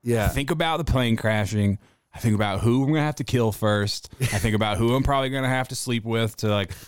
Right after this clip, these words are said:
Speaker 2: sorry, Alex, to procreate on this island.
Speaker 1: I
Speaker 2: Like, I
Speaker 1: love
Speaker 2: think
Speaker 1: it.
Speaker 2: about all this.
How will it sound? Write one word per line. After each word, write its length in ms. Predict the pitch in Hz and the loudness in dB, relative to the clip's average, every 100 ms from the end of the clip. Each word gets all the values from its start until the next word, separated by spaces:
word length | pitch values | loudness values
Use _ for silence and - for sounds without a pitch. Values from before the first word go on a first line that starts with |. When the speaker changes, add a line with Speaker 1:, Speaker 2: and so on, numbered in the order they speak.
| _ _ _ | _ _ _
Speaker 2:
sorry, 340 | - 120 110 | 0 0 0
Alex, 360 | 110 107 113 - | 0 0 -2 -4
to 100 | 104 | -6
procreate 680 | - 123 120 120 110 107 90 | 0 0 0 -2 -2 -2 -4
on 120 | 104 | -6
this 120 | 107 | -6
island. 540 | 87 101 101 95 92 - _ _ - - - - | -6 -4 -4 -4 -6 -8 _ _ -18 -18 -12 -4
Speaker 1:
I 40 | |
Speaker 2:
Like, 120 | 107 113 | -2 0
I 60 | |
Speaker 1:
love 80 | 110 | 2
Speaker 2:
think 100 | 131 | 2
Speaker 1:
it. 40 | 123 | 2
Speaker 2:
about 180 | 120 | 2
all 160 | 120 123 | 2 2
this. 180 | 117 | 2